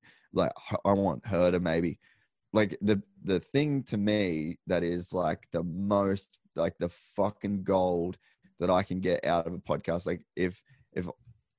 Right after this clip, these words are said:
like, what I would call a success is when at the end of a podcast, someone gets up and they're like, "Fuck, I didn't even know that about myself,"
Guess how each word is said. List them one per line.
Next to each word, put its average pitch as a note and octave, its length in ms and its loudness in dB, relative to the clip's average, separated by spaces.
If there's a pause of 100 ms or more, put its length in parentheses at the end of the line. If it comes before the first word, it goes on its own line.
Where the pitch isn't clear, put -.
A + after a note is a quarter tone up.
(580)
like, G2 220 0
what G#2 260 2
I G2 140 4
would G2+ 180 0
call F2 240 -2
a F2 40 -2
success - 720 -6 (320)
is G#2 160 0
when G#2 100 0
at F#2+ 180 -4
the - 200 -2
end A#2+ 200 2
of G#2+ 100 -2
a G#2 60 -4
podcast, E2 520 -2
someone F#2+ 320 -2
gets F2 240 -4
up D#2 220 -2
and F2 120 -4
they're E2+ 180 -2
like, D2 300 -4
"Fuck, - 220 -10
I G#2+ 60 -2
didn't D3 180 -2
even C3+ 220 -2
know B1+ 220 -2
that B2+ 140 -2
about E2+ 240 -4
myself," D2 380 -6